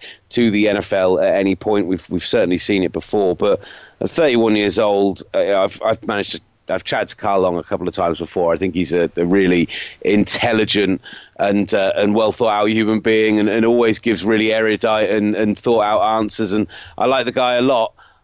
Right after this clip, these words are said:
I would get the impression more so that he will step away from the N F L and do something with his life rather than actually come back to it. But it just adds to the woes for Chicago, who, if they're not gonna make the change at quarterback, which increasingly I don't think they are going to,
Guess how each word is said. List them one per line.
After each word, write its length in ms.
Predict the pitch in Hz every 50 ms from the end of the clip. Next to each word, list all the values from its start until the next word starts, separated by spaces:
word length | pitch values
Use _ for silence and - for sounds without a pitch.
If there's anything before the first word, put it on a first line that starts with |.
| _ _ _ _ _ _ _ _ _ _ _ _ _ -
I 180 | 135 143 147
would 320 | 139 117 107 135 143 - -
get 180 | 156 143 123
the 80 | 131 135
impression 440 | 131 - - 139 127 - - 117 123
more 240 | 123 123 120 120 113
so 300 | - - 123 110 110 110
that 240 | 101 95 113 101 82
he 200 | 90 107 110 107
will 120 | 104 104
step 300 | 101 - - 110 98 -
away 240 | 110 104 107 104 98
from 140 | - - 107
the 100 | 104 101
N 80 | 101
F 140 | 104 - -
L 160 | 113 104 98
and 100 | 95 92 -
do 200 | 107 104 101 95
something 560 | - - 104 90 82 - 95 92 92 95 85 _ _ _ _ _ _ _ _ _ _ _ _ -
with 160 | 90 104 95
his 160 | 95 98 85 98
life 320 | 101 95 95 92 - -
rather 380 | 95 104 101 98 95 82 90 87
than 180 | 90 95 95
actually 380 | 95 95 80 - - 95 95 90
come 240 | - 104 95 95 78
back 260 | 117 107 95 - -
to 160 | - 117 110
it. 180 | 104 104 95 - - - - - _ -
But 120 | 165 151
it 140 | 165 175 -
just 240 | - 185 156 - 190
adds 280 | 165 160 131 - -
to 100 | - 151
the 100 | 135 139
woes 380 | 127 131 139 139 139 135 131 -
for 140 | - 127 117
Chicago, 640 | - 123 - - 131 123 123 120 113 127 123 120 120
who, 380 | 117 123 120 120 120 117 110 - - - - - _ _ -
if 100 | 120 127
they're 120 | 156 156
not 160 | 156 151 117
gonna 140 | 135 135 131
make 220 | 131 131 131 113
the 60 | 104 110
change 280 | - 131 113 110 107 101
at 100 | 101 -
quarterback, 540 | - 113 113 104 104 113 113 107 98 - -
which 200 | - - - -
increasingly 480 | 135 127 - 139 135 110 107 120 117 117
I 60 | 113
don't 240 | - - - - -
think 140 | 110 104 104
they 100 | 107 107
are 220 | 110 110 110 107
going 300 | 90 107 95 92 95 92
to, 300 | - - 104 95 95 98